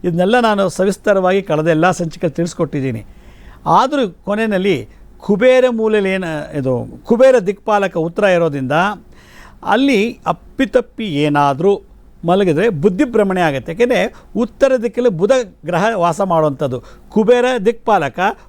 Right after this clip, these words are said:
ಬುಧ ಗ್ರಹ ನಾರ್ತ್ಗೆ ಅಧಿಪತಿ. ನಾರ್ತ್ ದಿಕ್ಕನ್ನು ಅಡ್ಮಿನಿಸ್ಟ್ರೇಷನ್ ಮಾಡೋ ಗ್ರಹ ಯಾವುದು? ಬುಧ ಗ್ರಹ. ಆದ್ದರಿಂದ ಬುದ್ಧಿಭ್ರಮಣೆ, ಬುದ್ಧಿಗೆ ಸಂಬಂಧಪಟ್ಟಂಥ ಅವನು ಅಂತ ತುಂಬ ಮೆಂಟಲ್ ಡಿಸಾರ್ಡರ್ಸ್ ಆಗುತ್ತೆ. ಚುರುಕಿರಲ್ಲ, ಐ ಕ್ಯೂ ಚುರುಕಿರಲ್ಲ.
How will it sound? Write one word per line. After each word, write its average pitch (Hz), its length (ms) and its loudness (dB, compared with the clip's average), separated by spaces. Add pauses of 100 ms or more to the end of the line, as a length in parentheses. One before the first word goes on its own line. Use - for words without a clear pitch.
(100)
ಬುಧ 220 240 2
ಗ್ರಹ 233 460 0
ನಾರ್ತ್ಗೆ 214 400 0
ಅಧಿಪತಿ. 190 520 -2 (240)
ನಾರ್ತ್ 226 400 0
ದಿಕ್ಕನ್ನು 226 260 -2
ಅಡ್ಮಿನಿಸ್ಟ್ರೇಷನ್ 214 560 -2
ಮಾಡೋ 214 200 2
ಗ್ರಹ 208 180 0
ಯಾವುದು? 214 520 0 (480)
ಬುಧ 262 180 -4
ಗ್ರಹ. 175 220 -4 (440)
ಆದ್ದರಿಂದ 208 320 0 (380)
ಬುದ್ಧಿಭ್ರಮಣೆ, 185 800 0
ಬುದ್ಧಿಗೆ 226 500 -2
ಸಂಬಂಧಪಟ್ಟಂಥ 180 720 -10 (840)
ಅವನು 240 180 -4
ಅಂತ 220 160 -4
ತುಂಬ 196 420 2
ಮೆಂಟಲ್ 156 400 -6
ಡಿಸಾರ್ಡರ್ಸ್ 143 540 -4
ಆಗುತ್ತೆ. 135 460 -6 (160)
ಚುರುಕಿರಲ್ಲ, 156 480 0 (160)
ಐ 226 120 2
ಕ್ಯೂ 233 160 -8
ಚುರುಕಿರಲ್ಲ. 160 460 -2